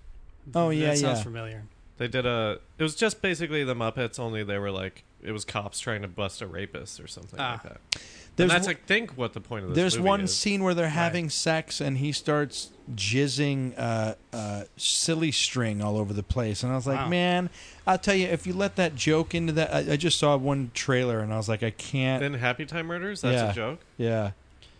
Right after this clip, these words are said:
Speaker 2: It seems like it would be a hard pill to swallow as an adult seeing that movie. Like,
Speaker 3: Right.
Speaker 2: like, not that it's a bad movie, but who is it for?
Speaker 1: But,
Speaker 3: Right.
Speaker 1: but in the
Speaker 2: Is probably
Speaker 1: same
Speaker 2: the
Speaker 1: way
Speaker 2: better
Speaker 1: that, like,
Speaker 2: question.
Speaker 1: I don't ever wanna hear a guy joking around about jizzing.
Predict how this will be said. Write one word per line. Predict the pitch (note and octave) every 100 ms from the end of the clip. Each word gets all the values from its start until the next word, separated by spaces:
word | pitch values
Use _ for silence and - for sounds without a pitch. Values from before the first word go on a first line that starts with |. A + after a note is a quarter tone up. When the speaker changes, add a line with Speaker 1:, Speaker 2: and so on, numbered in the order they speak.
| - _ -
Speaker 2:
It | G3
seems | - C#4 C#4
like | B3+ A#3+ A#3+
it | A3
would | F#3+ F3
be | F3+ E3+
a | C#3+
hard | - E3 D#3+ -
pill | - E3+ C#3 - -
to | D3
swallow | - - D3 D3+ D#3+ E3 - _ _ - - -
as | D3+ C3+
an | B2+
adult | A#2 A2 B2 C#3+ - -
seeing | D3 D3
that | E3
movie. | D#3+ F#3+
Like, | F#3 F3 -
Speaker 3:
Right. | A#2 F#3
Speaker 2:
like, | F2 F2 G3
not | G3+ B3+
that | B3
it's | -
a | F3+
bad | B2 D#3 E3+
movie, | D#3 E3 F3
but | D3+ D3+ -
who | - F3+ F#3+
is | D#3+
it | D#3
for? | - D3 D3 E3+ F#3+ F#3+ -
Speaker 1:
But, | E3+
Speaker 3:
Right. | G3+
Speaker 1:
but | G3
in | G3
the | F#3+
Speaker 2:
Is | F3+
probably | E3+ D3+
Speaker 1:
same | D3+
Speaker 2:
the |
Speaker 1:
way | G3+ G3
Speaker 2:
better | C3+ D3+
Speaker 1:
that, | - E3+ E3+
like, | F3+ E3+
Speaker 2:
question. |
Speaker 1:
I | D#3+ F3+
don't | F#3+ -
ever | E3 E3
wanna | E3+ E3 E3
hear | D3+ E3+
a | D#3+
guy | D3+ D#3 D#3
joking | A2 G2 B2+ D3 E3 D#3
around | D3 C3 C#3+
about | C3+ B2+ B2+
jizzing. | A2 G2+ B2+ E3 B2 E2+